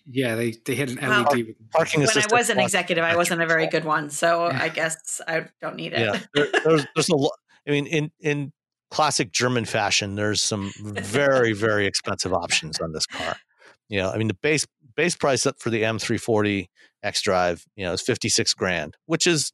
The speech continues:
Speaker 3: not
Speaker 1: That's,
Speaker 3: cheap, but,
Speaker 1: that's a lot of
Speaker 3: you know,
Speaker 1: money.
Speaker 3: it's, it's a lot of money. But, you know, in the competitive set, you know, I think it's, it's a little more reasonable. But,
Speaker 1: Mm.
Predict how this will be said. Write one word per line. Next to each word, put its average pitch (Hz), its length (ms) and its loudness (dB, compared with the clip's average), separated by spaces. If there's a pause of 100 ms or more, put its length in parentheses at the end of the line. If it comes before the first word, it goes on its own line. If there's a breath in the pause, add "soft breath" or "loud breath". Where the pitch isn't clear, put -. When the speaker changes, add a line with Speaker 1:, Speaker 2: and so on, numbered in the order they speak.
Speaker 3:
not - 120 0
Speaker 1:
That's, 349 120 0
Speaker 3:
cheap, 143 200 2 (200)
but, 120 80 2
Speaker 1:
that's 110 140 0
a 202 60 -2
lot 156 220 -2
of 135 80 -10
Speaker 3:
you 143 60 -6
know, 131 80 2
Speaker 1:
money. 127 160 0 (680 loud breath)
Speaker 3:
it's, 156 200 -2
it's 175 160 2
a 208 40 4
lot 185 200 6
of 151 60 4
money. 117 360 2 (400)
But, 131 560 2 (100)
you 131 120 -2
know, 110 180 2 (100)
in 131 240 0
the 123 220 4
competitive 131 560 2
set, 113 420 2
you 127 100 -6
know, 107 200 2
I 117 120 0
think 110 200 -6
it's, - 360 0
it's 117 160 -6
a 117 60 2
little 110 220 2
more 107 240 2
reasonable. 92 560 -2 (720 soft breath)
But, 110 320 2
Speaker 1:
Mm. - 40 -20